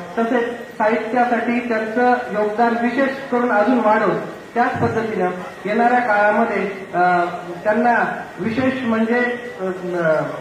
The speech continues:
पर्यटनाची विशेष संधी प्राप्त हो या पद्धतीनं मी ईश्वराचरणी प्रार्थना करतो आणि माझ्या कुटुंबियांतर्फे तसेच, अ, सर्वांवर प्रयत्न करणाऱ्या सर्व मित्रांतर्फे त्यांना सेवानिवृत्तीच्या शुभेच्छा देतो. खूप खूप धन्यवाद.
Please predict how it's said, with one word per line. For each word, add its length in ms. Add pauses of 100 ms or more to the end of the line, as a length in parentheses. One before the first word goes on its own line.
(180)
पर्यटनाची 600
विशेष 340
संधी 220
प्राप्त 340
हो 100 (440)
या 100
पद्धतीनं 480
मी 420
ईश्वराचरणी 640
प्रार्थना 420
करतो 520 (120)
आणि 260
माझ्या 260
कुटुंबियांतर्फे 1200
तसेच, 480
अ, 300 (920)
सर्वांवर 420
प्रयत्न 160
करणाऱ्या 400
सर्व 240
मित्रांतर्फे 1000
त्यांना 240
सेवानिवृत्तीच्या 760
शुभेच्छा 300
देतो. 260
खूप 340
खूप 260
धन्यवाद. 400